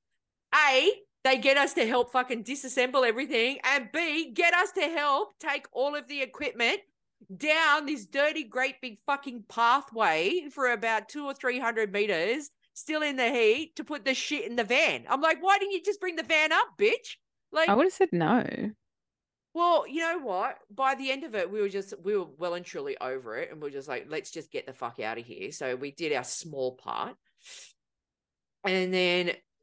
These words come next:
Speaker 1: so that turned, I mean, it gave me a free day off. So at the end of the day, I really didn't give a shit. Um, but at the same time, like, if you're gonna volunteer, don't treat the people like, don't treat the volunteers like prisoners,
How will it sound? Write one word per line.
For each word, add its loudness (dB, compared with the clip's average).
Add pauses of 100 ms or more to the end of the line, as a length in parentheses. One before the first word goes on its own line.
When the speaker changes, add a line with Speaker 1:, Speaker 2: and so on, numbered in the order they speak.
(140)
Speaker 1:
so 4 (2250)
that 2
turned, -4 (460)
I -2
mean, 4
it 2
gave 4
me 0
a 4
free 0
day 4
off. 0
So -4
at -4
the -4
end -4
of -2
the -4
day, -2
I -4
really -4
didn't -10
give -10
a -12
shit. -10 (720)
Um, 0
but 2
at 2
the -2
same -2
time, -2
like, -2
if -4
you're -6
gonna -2
volunteer, -2
don't -4
treat -6
the -6
people -2
like, -2
don't -2
treat -6
the -10
volunteers -2
like -2
prisoners, -6